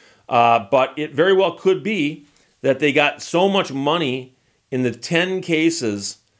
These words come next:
that they won that they're saying, "Hey, look, you know, if we do it individual cases one by one, you know, it's, it's a big payout." And everyone wants to do that. It's kinda like, fine,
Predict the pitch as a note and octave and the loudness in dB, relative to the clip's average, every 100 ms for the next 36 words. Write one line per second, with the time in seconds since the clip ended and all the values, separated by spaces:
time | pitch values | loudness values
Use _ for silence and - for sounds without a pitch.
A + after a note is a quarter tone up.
0 | _ - B2 C3 A#2+ B2 A#2 A2 E3+ B3+ | _ -4 0 0 0 0 0 -2 -4 -4
1 | - - - _ _ _ _ _ _ _ | -8 -14 -20 _ _ _ _ _ _ _
2 | _ _ - C3 C3+ C#3 B2+ D#3+ C#3 D3+ | _ _ -2 0 0 -2 -2 -2 -2 -2
3 | D#3 F#3 D#3+ - _ _ _ _ _ _ | 0 0 -2 -6 _ _ _ _ _ _
4 | C#3 A#2+ A#2+ - A#2 C3 A2+ E3 E3 E3 | -4 -2 -4 -4 -4 -4 2 2 2 -4
5 | D#3 D#3 D3+ D#3+ C#3 D#3 D#3 D#3 B2 A#2 | -4 -2 0 0 0 0 -2 -2 -6 -4
6 | C3+ C3+ B2 B2 D#3+ D3+ C3 B2+ _ _ | -4 0 0 0 -2 -4 -8 -14 _ _
7 | _ _ B2 A#2+ G#2+ - B2+ - - C3 | _ _ -4 -2 -2 -4 -6 -6 -8 -6
8 | A2 C3+ B2+ C#3+ F3+ F3+ F#2 - _ _ | -2 -2 -2 -4 -4 -4 -6 -10 _ _
9 | - A#2+ C3+ C3+ E3 D3+ D3 C3+ D#3+ E3 | -14 -8 -4 2 2 2 -2 -4 -4 -4
10 | A#2 - - - C#3+ A#2+ - - B2+ E3+ | -6 -12 -20 -8 -6 -6 -8 -12 -10 -8
11 | F#3+ - - | -10 -14 -18